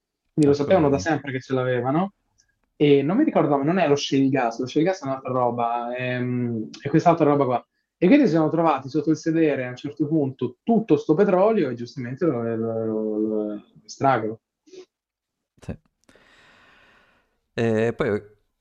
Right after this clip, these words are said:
Speaker 2: altra cosa interessante che abbiamo... è una puntata avevamo fatto addirittura due anni fa, quella su opec e
Speaker 1: Eh.
Speaker 2: brics, eh,
Speaker 1: Sì.
Speaker 2: alla fine tutte, tutte quelle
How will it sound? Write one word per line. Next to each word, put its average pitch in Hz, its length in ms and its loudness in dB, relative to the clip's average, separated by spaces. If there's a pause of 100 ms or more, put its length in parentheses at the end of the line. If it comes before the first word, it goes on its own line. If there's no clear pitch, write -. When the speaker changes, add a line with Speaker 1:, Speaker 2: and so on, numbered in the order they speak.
(120)
Speaker 2:
altra 117 300 -6
cosa 110 880 0
interessante 113 1300 -2 (500)
che 95 260 0
abbiamo... 92 400 -2 (140)
è 123 80 -6
una 123 160 0
puntata 143 420 -2
avevamo 113 220 -2
fatto - 280 -2
addirittura 101 440 -2
due 98 240 0
anni 95 220 -2
fa, 85 240 -2
quella 92 280 -4
su 85 880 -4 (300)
opec 90 840 -6 (1300)
e 98 120 -6
Speaker 1:
Eh. 151 240 2
Speaker 2:
brics, - 160 -12 (640)
eh, 85 520 -4
Speaker 1:
Sì. 190 200 2
Speaker 2:
alla 120 220 -2
fine 110 320 -4
tutte, 92 300 -10
tutte - 260 -8
quelle 92 1080 -2